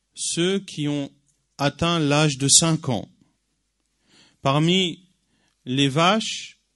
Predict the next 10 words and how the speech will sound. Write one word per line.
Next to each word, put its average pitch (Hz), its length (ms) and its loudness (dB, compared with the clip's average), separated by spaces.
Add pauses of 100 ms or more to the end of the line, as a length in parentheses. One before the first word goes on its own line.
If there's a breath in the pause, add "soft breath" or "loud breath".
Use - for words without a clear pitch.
et 135 100 4
les 135 140 8
bœufs, 180 420 2 (280)
ceux 175 340 -2
qui 151 240 -8
ont 175 340 -6 (160)
complété 156 680 -2
deux 139 420 6
ans. 120 200 -2 (2000)
Et 208 460 8